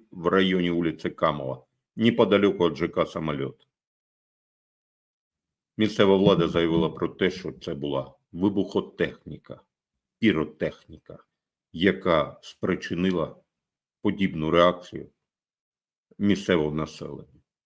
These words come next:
Ну, а місцевому населенню аналітичний відділ громадської ініціативи «Права справа»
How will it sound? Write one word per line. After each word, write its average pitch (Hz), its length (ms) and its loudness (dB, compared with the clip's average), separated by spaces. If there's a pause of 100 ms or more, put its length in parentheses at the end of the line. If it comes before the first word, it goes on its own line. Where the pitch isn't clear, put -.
(320)
Ну, 113 100 2
а 107 40 4
місцевому 98 520 2
населенню 71 720 -4 (1800)
аналітичний 87 680 0
відділ 78 300 -4
громадської 80 680 -2
ініціативи 80 580 -2
«Права 73 280 -4
справа» - 460 -12